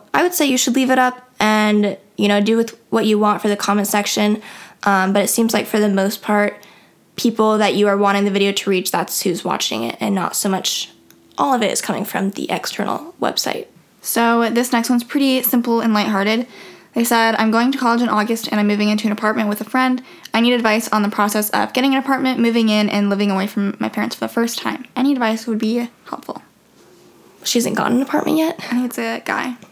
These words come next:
Speaker 1: He hasn't gotten an apartment yet, and it's August?
Speaker 2: <laughs> Um,
Speaker 1: I would say that's usually later than most people would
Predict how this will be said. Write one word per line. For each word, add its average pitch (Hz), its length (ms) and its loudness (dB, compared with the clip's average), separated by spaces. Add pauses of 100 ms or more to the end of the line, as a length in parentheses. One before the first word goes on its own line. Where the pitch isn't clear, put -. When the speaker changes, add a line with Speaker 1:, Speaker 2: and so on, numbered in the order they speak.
(360)
Speaker 1:
He - 160 -4
hasn't 233 200 0
gotten - 260 0
an 226 40 0
apartment 226 360 0
yet, 247 260 0
and 240 100 0
it's - 280 -6 (360)
August? 247 540 0
Speaker 2:
<laughs> - 40 -4 (720)
Um, 254 480 2
Speaker 1:
I 247 80 4
would 269 120 2
say 254 200 4
that's 226 380 -2 (340)
usually 247 420 2
later 240 340 4
than 226 180 4
most 226 220 0
people 220 300 2
would 208 340 0